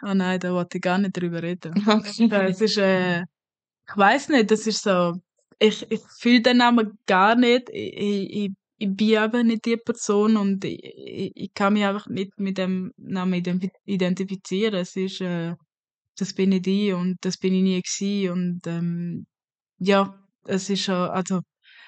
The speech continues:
Speaker 1: es ist für mich auch jedes Mal komisch, wenn ich irgendwo den Namen lese oder von jemandem höre, dass jemand so heisst und dann denke ich mir so, mm, mm. Ähm,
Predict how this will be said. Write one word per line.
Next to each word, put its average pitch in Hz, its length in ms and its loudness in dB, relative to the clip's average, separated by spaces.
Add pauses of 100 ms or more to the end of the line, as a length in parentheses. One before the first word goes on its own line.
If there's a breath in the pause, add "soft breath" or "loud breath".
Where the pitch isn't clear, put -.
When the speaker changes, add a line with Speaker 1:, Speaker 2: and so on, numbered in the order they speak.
(140 soft breath)
Speaker 1:
es - 120 -16
ist 214 180 2
für 208 140 0
mich 214 200 2
auch 208 120 4
jedes 202 400 2
Mal 202 360 4 (280)
komisch, 208 520 2
wenn 202 140 2
ich 196 140 0
irgendwo 202 380 2
den 190 220 2
Namen 202 360 2
lese 202 460 -4
oder 185 260 -4
von 180 500 -4 (220)
jemandem 190 440 -4
höre, 185 260 0
dass 180 240 -8
jemand - 380 -10
so 185 200 0
heisst 220 440 2
und 202 160 0
dann 185 220 0
denke 185 180 -4
ich 190 60 -2
mir 196 60 -4
so, - 140 -10
mm, 226 580 0 (160)
mm. 233 480 6 (920 loud breath)
Ähm, 185 640 0